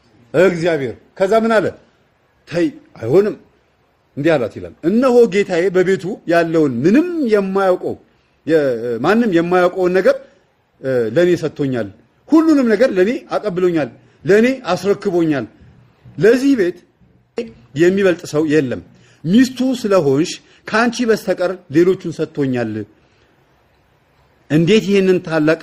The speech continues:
ክፉ ነገር አደርጋለሁ? በእግዚአብሔር ፊት እንዴት ኃጢአትን እሰራለሁ? ይህንንም ነገር በየዕለቱ ለዮሴፍ ትነግረው ነበረ፣ እሱም ደግሞ ይህንን ይነግራት ነበረ» ይላል። አይገርምም? ምንም ሳይጎልበት፣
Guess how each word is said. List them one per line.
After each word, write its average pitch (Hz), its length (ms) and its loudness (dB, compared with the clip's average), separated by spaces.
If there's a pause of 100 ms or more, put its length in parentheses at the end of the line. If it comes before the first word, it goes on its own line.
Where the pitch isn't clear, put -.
ክፉ 175 180 -8 (100)
ነገር 147 280 2 (300)
አደርጋለሁ? 139 560 -2 (320)
በእግዚአብሔር 170 580 2
ፊት 208 200 -8
እንዴት 180 240 -4
ኃጢአትን 170 420 -6
እሰራለሁ? 147 500 0 (320)
ይህንንም 147 420 0
ነገር 156 280 0 (460)
በየዕለቱ 175 1000 2 (120)
ለዮሴፍ 143 440 -2 (280)
ትነግረው 156 520 0
ነበረ፣ 127 320 -2 (400)
እሱም 170 340 -12
ደግሞ 135 240 -6 (100)
ይህንን 127 360 -4
ይነግራት 123 560 -4
ነበረ» 104 340 -12
ይላል። 95 200 -14 (920)
አይገርምም? 196 380 -2 (560)
ምንም 262 220 2
ሳይጎልበት፣ 180 600 -2